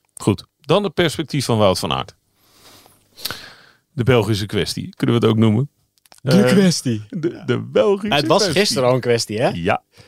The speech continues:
Speaker 1: ja. Ehm, ja, de kwestie is, laten we hem even benoemen. Eh, Vingegaard moet ook werk opknappen voor Van Aert. Want
Speaker 2: Vingegaard is een egoïst. Geen teamspeler, Hidde.
Speaker 1: Ja. Nou,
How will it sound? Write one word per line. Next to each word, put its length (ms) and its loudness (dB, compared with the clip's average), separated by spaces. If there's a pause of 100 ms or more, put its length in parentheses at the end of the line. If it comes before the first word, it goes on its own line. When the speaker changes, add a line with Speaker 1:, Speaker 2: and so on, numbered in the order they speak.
Speaker 1:
ja. 200 0 (800)
Ehm, 640 4 (560)
ja, 140 -2
de 100 -6
kwestie 360 -2
is, 400 2
laten 260 -2
we 60 -6
hem 100 -2
even 120 -10
benoemen. 500 2
Eh, 360 -4
Vingegaard 640 0 (140)
moet 420 -2
ook 260 2
werk 280 0
opknappen 520 -6
voor 340 -4
Van 220 -4
Aert. 340 -2 (540)
Want 140 -8
Speaker 2:
Vingegaard 580 2
is 160 -2
een 80 -2
egoïst. 600 2 (480)
Geen 260 0
teamspeler, 640 4 (200)
Hidde. 400 0
Speaker 1:
Ja. 280 -4 (760)
Nou, 160 -2